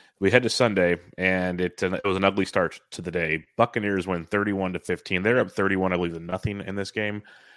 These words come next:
and they kinda just coasted to the finish line. The Eagles got a couple garbage time scores in the end. This was all Brady and company the whole way. Um,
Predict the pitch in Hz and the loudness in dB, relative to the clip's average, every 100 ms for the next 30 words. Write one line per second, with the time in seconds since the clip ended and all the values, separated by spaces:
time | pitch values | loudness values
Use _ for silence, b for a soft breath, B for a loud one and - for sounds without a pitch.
0 | B 92 92 90 87 - 92 82 - - | B 0 0 2 -2 -2 -4 -6 -8 -6
1 | 92 - 98 95 - - 98 92 101 95 | -6 -4 -6 -6 -18 -8 -2 -2 0 -2
2 | 92 98 95 95 82 87 87 78 80 85 | -2 0 0 -2 -2 -2 -2 -4 -4 -4
3 | 85 80 87 87 85 92 82 - 95 95 | -6 -4 -2 -2 -2 -4 -4 -6 -2 0
4 | 90 95 92 92 90 90 b b b _ | 0 -2 -2 -2 -2 -6 b b b _
5 | 131 117 101 101 101 98 98 95 90 92 | -2 0 2 4 4 4 2 2 0 -2
6 | 87 90 87 85 80 78 98 98 87 82 | -2 -2 -4 -4 -6 2 4 6 4 2
7 | 80 - b b b - 80 76 76 71 | 0 -4 b b b -4 -2 0 -4 -10